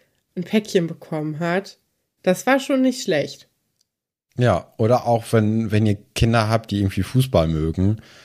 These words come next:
Speaker 2: da könnt ihr ja auch mit denen zusammen in irgendwelche Vereine schreiben und so Autogrammkarten abgreifen. Äh, die haben ja auch alle Pressestellung,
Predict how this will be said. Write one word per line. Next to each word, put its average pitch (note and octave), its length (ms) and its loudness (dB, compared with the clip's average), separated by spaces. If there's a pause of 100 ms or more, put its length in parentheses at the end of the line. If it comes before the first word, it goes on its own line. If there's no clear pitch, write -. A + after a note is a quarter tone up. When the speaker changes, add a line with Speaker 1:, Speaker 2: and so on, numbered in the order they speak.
(140)
Speaker 2:
da F2+ 160 2
könnt G#2 240 0
ihr G#2 60 2
ja F2+ 160 4
auch G#2 200 2
mit F2+ 200 -2
denen F2 140 2
zusammen E2 380 0
in F2 320 -4
irgendwelche F2+ 540 -2
Vereine E2+ 460 0
schreiben D#2 640 0 (340)
und F#2 140 0
so F#2+ 100 2
Autogrammkarten F2 840 0
abgreifen. D#2+ 880 -2 (480)
Äh, F2 440 0
die F2 220 0
haben F#2+ 180 2
ja G#2 140 2
auch F#2+ 240 -4
alle E2 160 2
Pressestellung, E2 1120 0